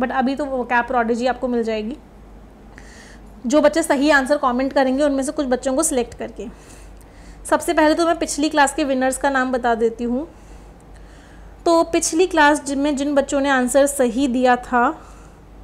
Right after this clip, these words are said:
उनका नाम है निकिता कुमारी and हेमंत।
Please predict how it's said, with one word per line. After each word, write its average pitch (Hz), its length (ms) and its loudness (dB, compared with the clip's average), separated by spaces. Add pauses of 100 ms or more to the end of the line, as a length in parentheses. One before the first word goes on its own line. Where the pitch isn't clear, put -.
(580)
उनका 285 360 2
नाम 254 360 2
है 269 140 2
निकिता 277 520 0
कुमारी 254 640 0 (1200)
and 269 600 4 (3250)
हेमंत। 262 520 2